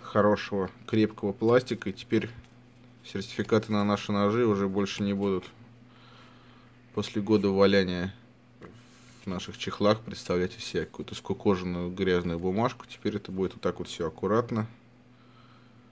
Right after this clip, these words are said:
чисто. Здесь будет у нас дата продажи и серийный номер стоять, и подпись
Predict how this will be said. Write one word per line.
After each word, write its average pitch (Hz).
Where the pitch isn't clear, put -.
чисто. 110
Здесь 87
будет 87
у 85
нас 82
дата 87
продажи 87
и 80
серийный 87
номер 131
стоять, 110
и 104
подпись -